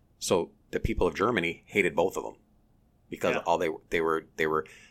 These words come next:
Speaker 1: trying to foment, um, you know, um, violence and, and destruction for a political ideology. And it was just, they were both shitty <laughs> political i-, i-, ideologies. And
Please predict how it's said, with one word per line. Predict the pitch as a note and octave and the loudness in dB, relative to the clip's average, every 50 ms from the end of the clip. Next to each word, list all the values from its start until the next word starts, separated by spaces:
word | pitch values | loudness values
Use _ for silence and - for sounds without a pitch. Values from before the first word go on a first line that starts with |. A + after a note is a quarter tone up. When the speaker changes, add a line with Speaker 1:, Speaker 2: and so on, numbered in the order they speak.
| _ - | _ -10
Speaker 1:
trying | - - F2+ E2 E2+ D#2+ | -2 0 2 2 2 2
to | E2+ D#2+ - - | 0 -2 -2 -6
foment, | - - - - E2+ E2 E2 D#2+ D#2+ E2+ F2+ - - - - - | -12 -16 -8 -6 -4 -4 -2 -2 -4 -4 -4 -6 -6 -6 -6 -4
um, | D#2+ D#2 D2 D2+ D2 D2+ D2+ D2+ D2 - _ | -4 -4 -4 -4 -6 -10 -12 -14 -16 -18 _
you | - F2 D#2 | -12 -10 -8
know, | D2+ D2 D2 D2 C#2+ - - | -6 -8 -8 -10 -12 -10 -8
um, | D2 D2 D2 C#2+ C2+ C#2+ C2+ - _ _ _ _ _ _ _ - - - _ _ _ _ - | -8 -6 -6 -8 -10 -12 -16 -20 _ _ _ _ _ _ _ -20 -20 -20 _ _ _ _ -12
violence | - - D#2 D#2+ E2 D#2+ E2 E2+ E2 E2 - - | -2 0 0 2 0 -2 -4 -4 -2 -2 0 0
and, | D#2+ D#2+ D#2 D#2 D#2 - | 0 -2 -4 -6 -8 -6
and | E2+ E2 D#2+ D#2 D#2 | -6 -4 -4 -4 -4
destruction | D#2 D2+ - - - F2 D#2+ - - - F2 E2+ E2+ E2+ - - - - _ _ _ | -4 -4 -2 0 0 0 0 0 -2 -6 -6 -6 -6 -8 -10 -14 -18 -20 _ _ _
for | - - - E2 D#2 D#2+ D#2 D2+ D2+ | -14 -8 -4 -2 0 0 2 2 0
a | D2 - | 0 0
political | - - D#2+ D#2+ D2 D#2 - - C#2+ A#1+ | -2 -2 0 -2 -2 -2 -2 -4 -2 -2
ideology. | D2+ D#2 D2 D#2+ F2 G2 G#2+ F#2 D2 - B1 A#1+ - - - _ _ _ _ _ _ - | -2 -2 0 2 2 2 2 0 0 -2 -6 -8 -8 -12 -18 _ _ _ _ _ _ -8
And | - D#2 D2+ C#2+ | -6 -6 -4 -4
it | |
was | C#2+ D2 - | -6 -4 -4
just, | E2 D2+ - - | -4 -4 -4 -2
they | - D#2 | -2 -2
were | D#2 | -2
both | D2 - D#2+ D#2 D#2 | 0 0 0 0 0
shitty | - - - - E2 D2+ D#2 D2+ - | 0 0 0 0 -2 -2 -2 -2 -2
<laughs> | - | -2
political | - - - - - D2+ C#2 | -2 -4 -8 -8 -8 -10 -10
i-, | C#2+ C#2+ C2 - - - | -10 -12 -14 -14 -10 -6
i-, | - D#2 D2+ D2 - D#2 | -6 -6 -6 -4 -6 -6
ideologies. | D2+ C#2 C#2 D#2+ F2 G2+ F2 - - A#1+ - - - - - - - - _ - | -4 -4 -2 -2 -2 -2 -4 -6 -8 -10 -10 -12 -14 -20 -20 -20 -20 -20 _ -6
And | - F2 E2+ D#2+ D#2 D2 | -2 0 0 0 -2 -4